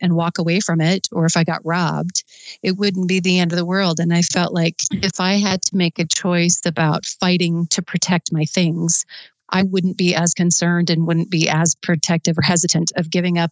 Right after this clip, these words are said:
the K L R. Um, I had, I took an old laptop. I took a, an, a not so great, uh, D S L R camera. Um, I made choices with almost all of my kit and equipment that, hey, I mean, if I have to fly home because of,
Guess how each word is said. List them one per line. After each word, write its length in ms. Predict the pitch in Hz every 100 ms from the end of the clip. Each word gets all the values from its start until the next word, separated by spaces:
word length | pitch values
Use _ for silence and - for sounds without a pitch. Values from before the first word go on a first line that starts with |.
| -
the 80 | 160
K 220 | 180 160
L 140 | 160
R. 340 | 170 175 180 185 - - -
Um, 480 | 175 165 170 170 180 202
I 80 |
had, 260 | 196 185 175 -
I 80 | 180
took 220 | 196 185
an 80 | 175
old 160 | 170
laptop. 640 | 170 170 175 - 175 170 -
I 80 | 165
took 300 | - 170 165
a, 280 | 156 156 - _ -
an, 160 | 165 - -
a 140 | 170
not 460 | 170 170 175 175 -
so 240 | - 180 170
great, 400 | 170 170 175 _ _ _ -
uh, 240 | 170 160 175 190 -
D 140 | 185
S 160 | 175 -
L 160 | 175
R 140 | 170 170
camera. 640 | - 170 160 160 160 180 - _ - - _ -
Um, 400 | 180 175 175 180 - 196
I 80 |
made 180 | 208 208
choices 580 | - 190 220 - 160 165
with 140 | 170 -
almost 460 | 165 175 202 185 - -
all 180 | 185
of 100 | 185
my 140 | 175 170
kit 220 | - 175
and 120 | 175 170
equipment 540 | - 185 - 165 - - _ _ -
that, 140 | 175
hey, 340 | 208 220 82 -
I 40 |
mean, 120 | 175
if 120 | 175
I 20 | 202
have 120 | 208
to 80 | 185
fly 220 | 170 160 -
home 320 | 175 190 202
because 440 | 185 - 175 165
of, 160 | 170